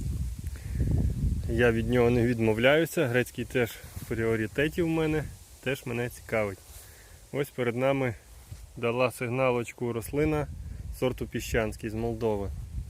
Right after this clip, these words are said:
Е, горіх уже повністю дозрів,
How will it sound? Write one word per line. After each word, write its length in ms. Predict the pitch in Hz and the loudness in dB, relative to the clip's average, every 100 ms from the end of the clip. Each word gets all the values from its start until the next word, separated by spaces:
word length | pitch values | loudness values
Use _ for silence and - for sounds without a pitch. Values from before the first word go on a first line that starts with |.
| - - - - - - - - - - - | -6 -8 -8 -8 -8 -8 -6 -4 -4 -2 0
Е, 180 | 120 110 | 2 4
горіх 380 | 113 135 123 123 | 6 6 6 2
уже 240 | 113 113 - - - - - - - - - - - - - - - - - - - | 4 2 2 -6 -8 -12 -14 -10 -10 -10 -20 -18 -18 -20 -20 -20 -20 -20 -20 -20 -6
повністю 440 | - 113 113 - 117 | 2 4 4 0 -2
дозрів, 460 | 113 110 123 165 | -2 0 0 0